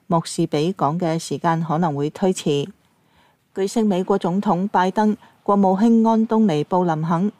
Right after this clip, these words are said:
同國家安全顧問傑克沙利文以及阿爾巴尼斯同黃英賢討論咗所羅門群島四月同中共國簽署安全協議之後，喺南太平洋地區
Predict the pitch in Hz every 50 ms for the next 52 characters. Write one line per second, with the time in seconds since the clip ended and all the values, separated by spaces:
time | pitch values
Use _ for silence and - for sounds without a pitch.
0 | _ _ - - 175 170 175 - 214 208 214 240 233 226 226 220 220 220 220 -
1 | - 160 151 151 - - 190 190 185 180 175 165 160 - _ - 180 180 180 214
2 | 208 - - - 214 202 202 190 170 165 165 160 156 151 - _ _ _ _ _
3 | _ _ 208 214 220 - - - 190 190 196 175 175 180 196 - 220 220 214 170
4 | 151 156 165 - - 214 220 214 233 202 165 165 165 165 165 165 190 214 220 220
5 | 220 196 165 165 160 160 - _ _ _ - 196 196 208 196 175 175 - 175 170
6 | 190 - 175 156 180 185 156 151 151 147 147 147 147 156 - 180 160 156 156 -
7 | 156 151 180 202 - - - _ _ _ - - 233 214 202 185 - 196 156 156
8 | 175 - 233 226 220 - 175 170 175 185 202 190 185 180 - - - 220 214 -
9 | - 185 180 185 202 208 208 208 - 185 147 156 - - 196 - - - 165 165
10 | 175 175 - - 220 196 208 185 185 214 - - _ _ _ _ _ - 208 214
11 | 208 196 160 151 156 - - 185 - 190 165 143 147 147 143 147 156 - 175 170
12 | 170 170 - 220 214 208 202